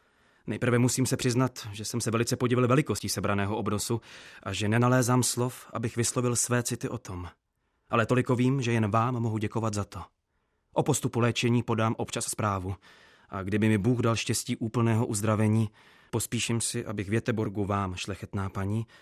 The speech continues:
a všem, kteří tak velkodušně přispěli, osobně vyslovil své nejvřelejší díky. Líba je vám ruce, věčně vás zbožňující a hluboce oddaný Bedřich Smetana.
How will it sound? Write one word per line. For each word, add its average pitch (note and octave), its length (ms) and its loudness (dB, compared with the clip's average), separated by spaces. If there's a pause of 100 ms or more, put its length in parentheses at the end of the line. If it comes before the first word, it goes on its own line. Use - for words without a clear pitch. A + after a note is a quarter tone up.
(140)
a A2 60 0
všem, D3 260 2
kteří G#2+ 280 -4
tak G#2 160 -4
velkodušně A#2 580 2
přispěli, A2+ 540 -2 (100)
osobně A#2 520 -4
vyslovil A#2 440 -4
své G#2+ 220 -2
nejvřelejší G#2+ 520 -2
díky. F2+ 420 -8 (480)
Líba G#2+ 220 2
je G2+ 80 2
vám G2+ 160 2
ruce, A#2+ 380 -2 (480)
věčně A#2+ 300 0
vás G#2 140 2
zbožňující G#2+ 840 0 (180)
a G2 80 -4
hluboce A2+ 480 2
oddaný G2 520 -2 (200)
Bedřich F#2+ 340 0
Smetana. E2+ 500 -4